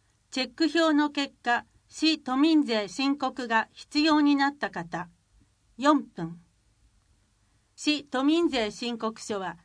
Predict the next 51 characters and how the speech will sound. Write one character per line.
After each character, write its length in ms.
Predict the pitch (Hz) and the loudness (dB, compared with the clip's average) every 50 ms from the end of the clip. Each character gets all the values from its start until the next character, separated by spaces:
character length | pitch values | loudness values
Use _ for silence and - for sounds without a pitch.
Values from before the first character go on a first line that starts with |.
| _ _ _ _ _ | _ _ _ _ _
昨 340 | - - 226 226 226 302 285 | -4 -4 -4 -2 0 0 0
年、 300 | 277 277 269 262 220 - _ _ | 0 0 -2 -4 -6 -12 _ _
市 280 | _ - - 320 311 302 | _ -2 -2 0 0 0
都 140 | - 269 262 | -2 -2 0
民 240 | 285 311 339 339 - | 2 2 2 0 0
税 220 | 269 240 226 220 | 0 -2 -2 -2
の 120 | 208 196 | -4 -6
申 280 | 190 - - 262 277 285 | -8 -6 -2 -2 -2 -2
告 320 | 285 254 262 - 269 254 | -2 -4 -6 -4 -4 -4
を 80 | 254 254 | -4 -4
し 80 | 254 - | -4 -4
た 120 | 240 240 | -6 -4
方 280 | 240 226 226 226 214 214 | -4 -6 -4 -4 -4 -4
な 160 | 202 190 185 | -4 -6 -6
ど 100 | 185 175 | -8 -8
に、 240 | 165 165 165 170 - _ _ _ _ _ _ | -8 -8 -12 -14 -16 _ _ _ _ _ _
一 240 | 208 208 - 302 294 | -14 -4 -2 0 2
月 260 | 320 311 302 - 302 | 2 0 0 -2 -4
下 160 | 240 269 269 | -4 -2 -4
旬 260 | 220 285 302 311 294 | -2 0 2 4 4
に 100 | 285 294 | 4 4
郵 240 | 277 254 262 262 254 | 4 2 -2 -4 -6
送 220 | - - 247 247 254 | -4 -4 -4 -4 -4
す 140 | - - | -6 -6
る 140 | 226 233 226 | -6 -4 -4
予 140 | 214 190 196 | -4 -6 -6
定 260 | 190 214 196 185 175 | -6 -8 -8 -8 -8
で 140 | 170 165 165 | -8 -10 -10
す。 200 | 170 - _ _ _ _ _ _ _ _ _ _ _ _ _ _ _ _ _ | -10 -16 _ _ _ _ _ _ _ _ _ _ _ _ _ _ _ _ _
窓 280 | - 226 247 247 339 330 | -2 0 2 2 2 2
口 220 | 311 302 - 277 | 0 -2 -4 -4
で 100 | 226 233 | -4 -2
も 200 | 214 208 196 196 | -4 -4 -4 -4
お 20 | 196 | -2
渡 260 | 214 233 226 254 247 | -2 -2 -2 -2 -4
し 180 | 247 - 233 226 | -4 -6 -10 -10
し 80 | 226 | -8
て 180 | - 247 226 233 | -6 -4 -4 -4
い 60 | 226 | -4
る 100 | 220 214 | -6 -6
ほ 160 | 202 - 196 | -6 -6 -10
か、 240 | 190 - 196 190 - - _ _ _ _ _ | -6 -6 -6 -6 -6 -8 _ _ _ _ _
市 300 | _ - - 311 302 294 | _ 0 2 2 2 2
ホ 220 | - - 277 285 | 0 0 2 4
ー 40 | 294 | 6
ム 160 | 285 294 294 | 4 4 2
ペ 200 | 294 311 302 285 | 2 0 0 0
ー 40 | 262 | -2
ジ 140 | - 202 180 | -4 -8 -8
か 140 | - 208 190 | -6 -4 -4
ら 180 | 180 165 165 | -4 -6 -8